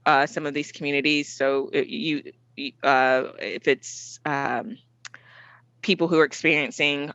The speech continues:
homelessness and, you know, that are working at those shelters and getting that information around about, you know, social distancing, wearing masks, hand washing,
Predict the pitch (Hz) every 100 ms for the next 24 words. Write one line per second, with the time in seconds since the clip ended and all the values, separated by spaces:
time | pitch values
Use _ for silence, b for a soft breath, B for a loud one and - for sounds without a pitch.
0 | - 175 170 147 151 - 175 202 - -
1 | B B - 165 147 143 139 143 135 135
2 | 127 117 143 143 143 147 160 143 139 143
3 | - 143 143 - 156 160 - 170 160 160
4 | - 156 143 143 143 135 151 147 143 143
5 | 151 143 143 143 143 139 - 156 139 135
6 | - - 139 131 - 123 - - 156 156
7 | 156 127 - 143 139 139 139 - 151 147
8 | 147 147 131 131 127 - - 160 147 143
9 | 131 143 - 139 139 135